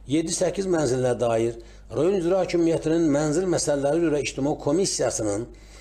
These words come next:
yeddi iyun iki min on birinci tarixli aktının təsdiq edilməsi,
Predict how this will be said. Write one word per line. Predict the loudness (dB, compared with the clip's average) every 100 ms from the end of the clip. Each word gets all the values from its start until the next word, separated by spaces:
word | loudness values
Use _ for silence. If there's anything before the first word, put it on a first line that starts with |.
| -20 -6
yeddi | -2 -2 0 -2 0
iyun | -2 -2
iki | -4
min | -4 0
on | 2
birinci | 2 2 0 -2
tarixli | 0 0 -2 -4
aktının | -6 -4 -2 0 0
təsdiq | -2 -2 -2
edilməsi, | 0 0 0 0 -4